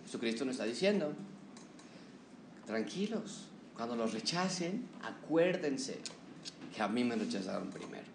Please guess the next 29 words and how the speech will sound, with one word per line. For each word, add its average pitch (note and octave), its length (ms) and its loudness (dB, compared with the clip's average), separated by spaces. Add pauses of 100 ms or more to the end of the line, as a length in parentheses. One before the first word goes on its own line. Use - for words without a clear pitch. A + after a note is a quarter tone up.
(960)
Tran-, C#3+ 240 4
tranquilos, C3+ 760 2 (500)
cuando C#3 260 10
los C3 180 4
persigan, F#3 840 2 (400)
cuando C3+ 180 6
se C3+ 160 2
burlen, F#3 540 4
cuando C3 240 4
les B2 200 2
corten D#3+ 460 2
las C#3+ 140 2
invitaciones C#3 640 2
y, B2+ 100 0 (380)
y B2+ 60 0
de B2 60 2
pronto C#3 280 6
alguien C#3 180 6
te B2+ 60 2
diga, C3+ 160 6
"Oye, F3+ 140 6
¿por F#3 120 -2
qué G3 140 0
no G3 80 2
fuiste F#3 240 2
a - 20 6
la D#3+ 80 4
fiesta D3+ 380 2
de, C3 240 4